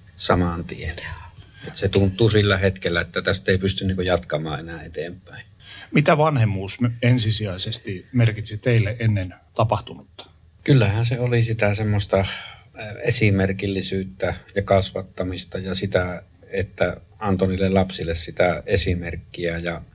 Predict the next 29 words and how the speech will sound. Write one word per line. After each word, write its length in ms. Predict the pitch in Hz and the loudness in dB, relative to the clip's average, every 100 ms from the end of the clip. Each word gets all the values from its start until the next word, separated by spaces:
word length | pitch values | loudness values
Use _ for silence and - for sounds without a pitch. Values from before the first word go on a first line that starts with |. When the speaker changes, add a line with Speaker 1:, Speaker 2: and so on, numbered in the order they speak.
| - | 0
Speaker 1:
koitti 320 | 101 95 98 | 2 2 2
saada, 360 | - 95 92 87 | 2 2 2 -4
niinku, 280 | 87 90 | -6 -4
niitä 200 | 92 92 | -2 -2
kannustaa 600 | - 92 87 80 - - | 0 0 0 -4 -4 0
siinä 280 | 85 - 82 | 0 -2 -4
elämässä 500 | 82 92 82 82 - 80 | 0 0 0 -4 -4 -6
eteenpäin. 760 | 80 - - 76 - 160 76 | -8 -10 -6 -6 -6 -6 -6
Ja, 140 | 156 - - - - | -8 -12 -16 -20 -10
että 320 | 104 - 98 - | -6 0 0 0
kyllä 180 | - 104 | -2 -2
sitä, 160 | - 117 | 2 4
niinku, 180 | 113 | 4
teki 300 | 107 107 98 | 4 2 2
kaikkensa, 520 | 92 98 90 - - 82 - - _ - - | 0 0 0 -2 -2 -2 -4 -16 _ -20 -2
kaikkensa 480 | 123 120 117 104 92 | 2 2 2 0 0
niin, 300 | 92 92 90 | -2 -2 -2
ettei 360 | 92 - - | -4 -6 -8
on 240 | 85 - 160 | -6 -8 -6
koittanut 480 | - - - 85 82 | -2 -2 -4 -12 -10
tehdä 280 | - 90 82 | -6 -6 -6
ja 180 | 80 85 - - | -10 -12 -14 -12
sillä 360 | - 87 80 | -4 -4 -4
lailla, 220 | 80 78 69 | -6 -6 -8
että 260 | - - - - - - - - | -10 -10 -10 -12 -18 -20 -20 -8
se 200 | - 78 | -2 2
elämä 280 | 92 92 87 | 2 0 -2
kantaisi 420 | 90 90 92 90 | -4 -2 -2 -2
ja, 160 | 85 | -2